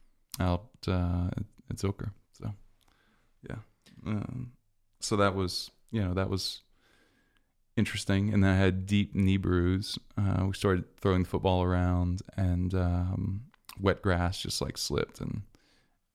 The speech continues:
I had this, like, I was like, "Wow, okay. Something, I guess I'm getting the sign to slow down," or so, anyway, didn't really slow down, but I, uh, I did get a month's worth of work done in the next eleven days. And then I just, like,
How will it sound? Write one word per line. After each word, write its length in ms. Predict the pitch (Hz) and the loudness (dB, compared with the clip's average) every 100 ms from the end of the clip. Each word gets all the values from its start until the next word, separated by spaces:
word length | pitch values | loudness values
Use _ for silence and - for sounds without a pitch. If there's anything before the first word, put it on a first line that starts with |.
| - | -8
I 40 | |
had 160 | 101 98 | -2 0
this, 280 | 98 - - | -2 -4 -8
like, 160 | - 67 | -8 -8
I 40 | |
was 140 | - | -8
like, 120 | 80 - | -10 -6
"Wow, 600 | - 123 - - - - | -4 -2 -2 -4 -12 -6
okay. 600 | 104 123 - 120 139 - - _ _ _ _ _ _ | -4 -4 -2 -2 -2 -6 -10 _ _ _ _ _ _
Something, 640 | - 95 - 104 95 101 - - | -6 -6 -2 0 0 -2 -8 -6
I 200 | 101 104 | 0 2
guess 240 | 104 107 101 | 2 2 0
I'm 100 | 98 | 0
getting 220 | 98 95 | 0 0
the 60 | |
sign 360 | 92 101 98 95 | 0 0 0 2
to 200 | 92 95 _ _ _ _ _ _ | 0 -2 _ _ _ _ _ _
slow 260 | - 104 | -2 0
down," 500 | 92 90 104 110 113 - | 2 2 0 0 -2 -2
or 120 | - 117 _ _ | -6 -10 _ _
so, 180 | - - | -16 -6
anyway, 400 | - 104 90 87 104 _ - _ _ _ - | 2 4 4 2 -2 _ -20 _ _ _ 0
didn't 200 | 123 120 | 4 6
really 160 | 113 | 4
slow 220 | - 101 | 4 4
down, 260 | 98 98 95 | 4 4 2
but 120 | 90 | 2
I, 180 | 90 90 | 2 2
uh, 200 | 90 87 - | 2 0 0
I 80 | |
did 160 | 95 95 | 0 2
get 120 | 95 | 2
a 20 | 87 | 2
month's 300 | 87 87 - | 0 -2 -2
worth 220 | 90 - | -4 -2
of 60 | 92 | -4
work 200 | 107 - | -4 -4
done 200 | - 104 | -2 -2
in 240 | 101 101 | -2 0
the 80 | 98 | -2
next 240 | 98 - | -4 -6
eleven 280 | - 92 90 | -4 -2 0
days. 380 | 90 90 90 - | 0 0 -2 -2
And 120 | 92 | 0
then 80 | 90 | 2
I 60 | 87 | 2
just, 240 | 90 87 | 0 0
like, 200 | 90 90 | 0 -2